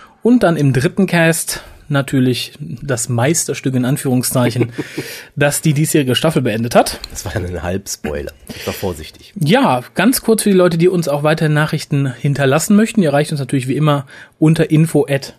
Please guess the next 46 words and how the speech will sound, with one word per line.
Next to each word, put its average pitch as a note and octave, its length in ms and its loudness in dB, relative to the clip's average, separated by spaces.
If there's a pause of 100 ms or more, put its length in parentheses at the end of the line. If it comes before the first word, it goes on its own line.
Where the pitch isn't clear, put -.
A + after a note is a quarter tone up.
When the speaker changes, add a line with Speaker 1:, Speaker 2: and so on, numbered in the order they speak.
(160)
Speaker 1:
whocast C3 460 -2
punkt A#2 240 -4
de. D3+ 320 0 (500)
Ganz F#3+ 300 2
neu F#3+ 180 4
ist F3+ 140 -4
jetzt E3 180 0
die E3+ 60 0
Möglichkeit, D3+ 420 -2
dass D3+ 140 -4
ihr D3 80 0
uns C#3 180 -4
eine B2+ 140 0
Voice-Nachricht F#3 580 2
hinterlassen D#3 380 0
könnt C3+ 180 -2
auf A#2+ 140 -8
unserer A#2 240 -4
Webseite. G3+ 460 0 (200)
Speaker 2:
Mhm, C3 460 4
funktioniert A2 420 -4
wunderbar. D#3 400 -6 (140)
Speaker 1:
Ja, F#3 100 2 (100)
haben D#3+ 200 0
wir D#3 80 2
schon D3 160 -4
getestet. F#3+ 480 0
Äh, D#3+ 400 4 (200)
kommt F3+ 200 0
dann F3+ 60 4
als D#3 100 0
M D3+ 100 0
P D3 100 0
drei C#3+ 220 2
an, F3 100 2
ist E3 220 -2
zwar D#3+ 120 4
auf D3 80 -2
zwei D#3+ 160 2
Minuten D3+ 280 0
begrenzt, C3+ 440 2
sollte D3+ 260 2
den C#3 60 0
meisten B2+ 360 -2
aber A2+ 260 -4
reichen. D#3+ 440 2